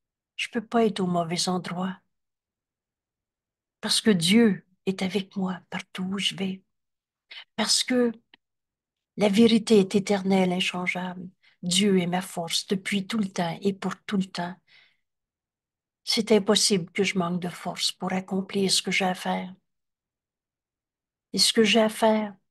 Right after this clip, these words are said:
cette vision m'est donnée pour le voir. Et cette vision m'est donnée à donner. Alors j'arrête ici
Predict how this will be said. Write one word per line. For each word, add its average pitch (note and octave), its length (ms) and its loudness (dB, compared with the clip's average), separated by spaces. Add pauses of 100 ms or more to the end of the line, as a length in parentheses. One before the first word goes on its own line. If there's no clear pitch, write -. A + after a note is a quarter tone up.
(480)
cette F3+ 280 0
vision F#3 640 2
m'est F3 200 0
donnée E3+ 520 -2
pour D#3+ 160 -14
le E3+ 120 -6
voir. D#3+ 440 -8 (1300)
Et F3+ 60 -2
cette F3 260 2
vision F#3 440 2
m'est F3+ 180 2
donnée D#3+ 480 -4 (100)
à E3+ 80 -4
donner. E3 500 -4 (4000)
Alors G3+ 240 2
j'arrête F3+ 480 2
ici - 560 0